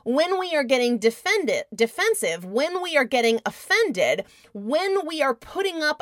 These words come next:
our own walls, or we're saying somebody did something wrong, that absolutely has an impact on our ability to grow.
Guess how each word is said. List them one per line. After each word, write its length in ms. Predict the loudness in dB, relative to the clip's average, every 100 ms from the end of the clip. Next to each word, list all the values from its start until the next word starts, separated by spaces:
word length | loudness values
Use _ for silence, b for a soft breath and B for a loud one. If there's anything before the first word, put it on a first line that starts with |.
| 0
our 340 | 4 6 4 2
own 360 | 2 4 2
walls, 680 | 6 8 8 8 4 -2 -6 _ _ _ _ _ _ _ _ _ _ 4
or 160 | 6 8
we're 140 | 4
saying 540 | -2 -2 -2 -2 -6 -2
somebody 400 | 0 0 0 0
did 260 | -2 -2
something 420 | -2 -2 0 -2
wrong, 380 | 0 4 4 2 B B 4
that 220 | 4 4 6
absolutely 1080 | 6 4 2 2 2 4 8 8 6 0 0
has 280 | 2 2 0
an 100 | -2
impact 520 | -2 0 -2 -2 -2
on 160 | 0 4
our 100 | 4
ability 420 | 2 0 -2 -6
to 140 | -6 -8
grow. 480 | -4 -2 0 -2